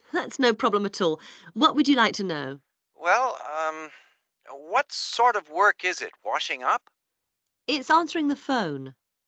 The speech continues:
Speaker 2: Oh, right, fine.
Speaker 1: And not waiting at table.
Speaker 2: That'd be good. And how many nights a week would it be?
Speaker 1: Well, we're really only busy at the weekend.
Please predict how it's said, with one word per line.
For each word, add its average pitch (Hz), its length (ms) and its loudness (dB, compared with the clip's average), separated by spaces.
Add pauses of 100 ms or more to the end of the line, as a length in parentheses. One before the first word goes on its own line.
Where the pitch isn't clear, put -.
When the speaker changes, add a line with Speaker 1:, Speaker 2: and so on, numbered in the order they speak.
(140)
Speaker 2:
Oh, 294 380 2 (680)
right, 240 320 4
fine. 185 500 0 (640)
Speaker 1:
And 240 440 0
not 254 380 2
waiting 190 360 -2
at - 100 -6
table. 151 560 -2 (920)
Speaker 2:
That'd 202 300 0
be 127 140 -6
good. 143 500 -2 (600)
And 147 400 4
how 170 220 2
many 202 240 -2
nights 190 320 0
a 180 60 -6
week 175 300 -10
would 110 140 -8
it - 140 -12
be? 78 220 -16 (600)
Speaker 1:
Well, 302 500 6
we're 294 140 6
really 320 320 6
only 226 240 4
busy 202 360 4
at 156 80 0
the 196 80 2
weekend. 185 720 2